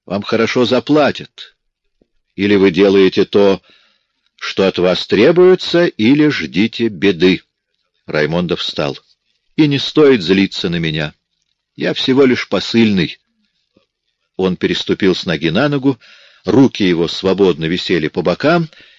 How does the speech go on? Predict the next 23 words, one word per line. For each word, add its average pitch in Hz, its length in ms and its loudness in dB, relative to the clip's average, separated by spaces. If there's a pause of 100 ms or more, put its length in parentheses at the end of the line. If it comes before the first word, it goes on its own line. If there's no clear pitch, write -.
(120)
я 80 240 -2
видел, 139 360 2
что - 280 -2
он 113 120 0
готов 90 460 -2
к - 80 -14
драке. 78 440 -6 (540)
"Вы 76 160 -6
все 160 320 0
поняли, 127 460 0
солдат?" 82 800 -6 (1700)
"Включите 104 520 -2
мой 101 180 0
телефон. 90 440 -4 (1300)
Я 101 220 -2
поговорю 104 460 2
с - 100 -10
мистером 110 380 -2
Савант. 95 500 -2 (1300)
Я 98 320 0
намерен 110 360 2
сказать 104 500 -2
ему, 131 280 -2